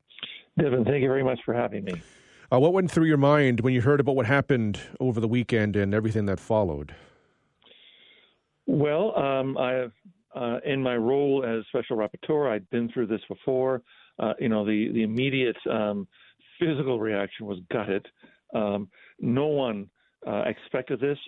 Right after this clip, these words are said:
Speaker 1: and no one can, with any sense of humanity, cannot but weep, uh, to see the, uh, destruction that occurred in southern, uh, Israel with the, with the hundreds. Now it appears to be maybe in the four figures of those who are dead,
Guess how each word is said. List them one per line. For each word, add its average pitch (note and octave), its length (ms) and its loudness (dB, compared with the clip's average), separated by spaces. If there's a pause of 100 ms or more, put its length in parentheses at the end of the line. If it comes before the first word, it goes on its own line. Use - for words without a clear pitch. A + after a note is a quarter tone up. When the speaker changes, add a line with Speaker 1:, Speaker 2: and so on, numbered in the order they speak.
Speaker 1:
and G#2+ 360 -6
no A#2+ 180 -2
one A#2+ 380 0
can, G#2 340 -4
with G#2 160 -4 (320)
any A#2+ 240 -2
sense A2+ 180 -4
of G2 120 -18
humanity, G#2+ 580 -4 (420)
cannot A#2 380 -2
but A#2 140 -4
weep, A#2+ 360 -2 (480)
uh, G#2 280 -2
to G2+ 80 -4 (100)
see G#2+ 160 -2
the, G2+ 460 -2
uh, G#2+ 240 -4 (180)
destruction - 540 -4
that A2 100 0
occurred A2+ 420 -2
in G2 320 -2 (140)
southern, A2 400 -2 (440)
uh, G2+ 220 -2
Israel A#2+ 520 -2
with G#2 200 -8
the, G2+ 100 -8 (120)
with G2+ 160 -8
the G2 80 -4
hundreds. A#2+ 420 -4
Now G#2+ 380 -2 (120)
it G4 120 -2
appears G#2 320 -4
to G#2 100 -8
be G#2 140 -2
maybe G2 300 -2
in G2 80 -4
the F#2 140 -6
four A#2 280 -2
figures A#2+ 360 -2 (480)
of G2 80 -10
those G#2 300 -2
who G2 60 -6
are F#2+ 100 -4
dead, A#2+ 420 -4